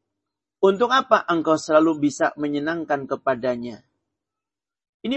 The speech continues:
perkara yang amat berat, engkau bisa memasukkan rasa senang pada suami ketika memandangmu. Ini berat. Kalau taat, bisa saja engkau mudah taatinya. Kalau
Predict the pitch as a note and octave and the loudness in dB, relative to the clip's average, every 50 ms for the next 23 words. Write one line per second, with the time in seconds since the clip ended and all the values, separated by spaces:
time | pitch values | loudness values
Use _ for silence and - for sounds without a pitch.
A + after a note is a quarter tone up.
0 | C4+ - C4 - A#3 A3+ A3 G#3 G#3 G#3 G#3 G3 D#3 C#3+ E3+ G3 G#3 F#3+ - - | -2 -2 -2 0 0 0 0 0 0 -2 -2 -2 -4 -2 0 2 2 2 0 -4
1 | E3+ E3 - F#3 E3 D3+ D#3+ D#3 F#3+ F#3+ E3 F3+ F3 E3+ E3+ - - - - G#3 | -6 -4 -4 -2 0 -2 -2 -2 -4 -6 -6 -6 -6 -4 -4 -4 -6 -6 -8 -6
2 | - - F3+ E4 E4+ D#4+ D#4 - G#3+ G#3 - A#3 A3+ A3 G3 F3 - E3 D#3 D3 | -2 -2 0 0 -2 -4 -4 -6 -10 -10 -8 -6 -4 -4 -4 -2 -2 -2 0 0
3 | D3+ D3 C#3 - D3 C#3+ C#3+ C#3 D#3+ G3 A3+ - - D3+ - - C#3+ - - E3 | 0 -2 -2 0 2 2 2 2 0 -6 -10 -8 -8 -8 -8 -8 -8 -6 -6 -8
4 | D#3 D3 C#3+ D3 C#3+ C#3+ C3+ D3 C#3+ C#3+ C#3+ C3+ C3+ - G#3 A#3 G#3+ - - - | -6 -8 -8 -8 -8 -6 -6 -8 -8 -8 -10 -14 -12 -8 -8 -8 -6 -6 -6 -6
5 | A2 G#2 - - _ _ _ _ _ _ _ _ _ _ _ _ _ _ _ _ | -6 -8 -10 -12 _ _ _ _ _ _ _ _ _ _ _ _ _ _ _ _
6 | - A3+ B3 C4 B3+ B3 - - A#3+ A3+ A3+ A#3+ C4 G3+ F#3 G3+ G#3 - A3+ G#3+ | 4 6 6 6 6 4 2 2 0 0 2 0 -2 -2 -2 -4 -2 0 2 2
7 | G#3 - B3 A#3 G#3 A3+ - - G3+ F#3+ G3+ F#3+ G3+ G#3 G#3+ F3 G3 F#3 F3+ E3 | 2 2 -2 -2 0 0 0 0 0 0 0 0 0 0 0 0 0 0 0 -2
8 | - E3 D3+ D3+ D#3 - - D3 C3+ C#3 C#3+ D3 E3 - - _ _ _ _ - | -2 -2 0 0 -2 -4 -6 -8 -8 -6 -8 -8 -10 -12 -16 _ _ _ _ -20
9 | - - _ _ _ _ _ _ _ _ _ _ _ _ _ _ - A3+ A#3+ | -20 -20 _ _ _ _ _ _ _ _ _ _ _ _ _ _ 6 6 8